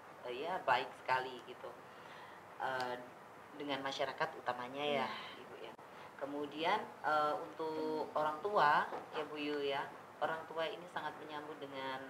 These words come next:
Speaker 1: antusias ya, luar biasa sekali Bu, eh, dibuktikan dengan ketika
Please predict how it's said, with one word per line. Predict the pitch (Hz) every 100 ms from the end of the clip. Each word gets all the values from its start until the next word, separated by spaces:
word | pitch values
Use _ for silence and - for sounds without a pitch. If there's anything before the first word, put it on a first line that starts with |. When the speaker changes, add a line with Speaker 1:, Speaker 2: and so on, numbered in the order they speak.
| 135
Speaker 1:
antusias | - 139 - - 151 147 151 - - -
ya, | 143 143 - - - - -
luar | 147 143 -
biasa | 139 135 143
sekali | - 143 139 165 175
Bu, | 147 -
eh, | 143 139 131 131 - -
dibuktikan | 143 139 - 147 160 160
dengan | 143 131 135 - - -
ketika | - 147 147 - 147 143